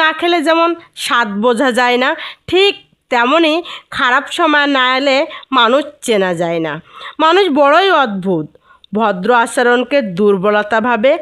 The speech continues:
আর বদমেজাজকে বলে ব্যক্তিত্ব। কথার আঘাত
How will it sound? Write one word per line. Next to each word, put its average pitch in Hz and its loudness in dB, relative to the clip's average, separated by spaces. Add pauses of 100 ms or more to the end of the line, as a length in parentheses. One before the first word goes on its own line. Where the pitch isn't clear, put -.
(340)
আর 240 0 (140)
বদমেজাজকে 247 0
বলে 349 2 (460)
ব্যক্তিত্ব। - -4 (580)
কথার 294 2 (120)
আঘাত 320 0